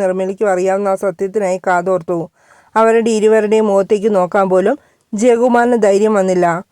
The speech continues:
അതുകൊണ്ട് അയാൾ തല കുമ്പിട്ട് ഇരുന്നുകൊണ്ട് താൻ ചെയ്തു പോയ അപരാധം അവർക്ക് മുന്നിൽ വിശദീകരിച്ചു. "ശ്രീറാം, ഒരുപക്ഷെ അവനെ കൂടുതൽ ആഗ്രഹിച്ചത് ഞാനായിരിക്കും. അതുകൊണ്ടാണ് അവനെ പക്രുവിന് നേടിക്കൊടുക്കാൻ ഒരിക്കലും ആരും സഞ്ചരിക്കാത്ത വഴിയിൽ കൂടി ഞാൻ സഞ്ചരിച്ചത്.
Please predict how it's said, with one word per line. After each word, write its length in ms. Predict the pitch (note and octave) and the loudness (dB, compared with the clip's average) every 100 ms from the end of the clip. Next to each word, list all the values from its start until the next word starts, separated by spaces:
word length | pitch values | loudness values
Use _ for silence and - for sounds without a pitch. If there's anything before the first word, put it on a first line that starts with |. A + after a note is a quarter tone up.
| _ _ C4 | _ _ -2
അതുകൊണ്ട് 340 | C4+ D4+ C#4 | 0 2 2
അയാൾ 220 | A#3+ A#3+ | 2 0
തല 220 | A3+ A#3 A3+ | 0 0 0
കുമ്പിട്ട് 360 | A3+ A3 G#3 | 0 -2 -2
ഇരുന്നുകൊണ്ട് 420 | G#3+ F#3+ G3+ G#3 A3 | -2 -4 -4 -4 -2
താൻ 160 | G#3+ G3 | -2 -2
ചെയ്തു 300 | G#3 G#3+ F#3+ | -2 -4 -2
പോയ 180 | G3 G#3 G3+ | -2 0 0
അപരാധം 440 | F3+ F#3 F#3 G#3+ A3 | 0 0 0 -2 -2
അവർക്ക് 300 | G3+ G3 - | -2 -2 -4
മുന്നിൽ 260 | G3+ G3 G3 | -4 -4 -4
വിശദീകരിച്ചു. 680 | F3+ - G3 F#3+ F3+ F3+ E3+ - _ _ _ | -6 -6 -2 -2 -2 -4 -4 -6 _ _ _
"ശ്രീറാം, 500 | - A3+ A3 G#3+ F3+ F3+ F#3+ | -4 2 2 2 0 -4 -4
ഒരുപക്ഷെ 440 | G#3+ A#3 A#3 - | -2 0 -2 0
അവനെ 240 | A3+ G#3+ A3+ | 0 2 0
കൂടുതൽ 420 | A3+ G#3 A3 A3 | 2 2 4 2
ആഗ്രഹിച്ചത് 540 | F#3+ G3 G3 G#3 A#3 G#3 | 2 0 -2 -2 -2 -2
ഞാനായിരിക്കും. 640 | F#3+ F#3 F#3+ F3 D#3+ F3 E3 _ _ _ _ | -2 0 0 -2 -4 -8 -8 _ _ _ _
അതുകൊണ്ടാണ് 480 | B3+ C#4+ D4 C4+ B3 | 2 2 4 2 2
അവനെ 240 | A3+ A3+ | 0 0
പക്രുവിന് 520 | A#3 G#3+ - A3+ A3+ A3+ | -2 -4 -2 0 0 -2
നേടിക്കൊടുക്കാൻ 640 | G3 G3 - F#3 E3+ C4 - _ _ _ | -2 -4 -4 -4 -2 -4 -4 _ _ _
ഒരിക്കലും 520 | C4+ C4+ - D#4 C#4+ A#3+ | -2 -2 -2 0 2 2
ആരും 240 | A3 A#3+ | 0 -2
സഞ്ചരിക്കാത്ത 580 | - G#3 G3+ G#3 A3 A3+ | -4 -6 -6 -4 -2 -2
വഴിയിൽ 320 | G#3 G3 G#3 | -2 -2 -2
കൂടി 220 | G3 A3+ | -4 -4
ഞാൻ 200 | A3 F#3+ F#3+ | -4 -4 -6
സഞ്ചരിച്ചത്. 680 | A3 F#3+ F#3 F3 F#3 E3+ | -6 -6 -6 -6 -4 -2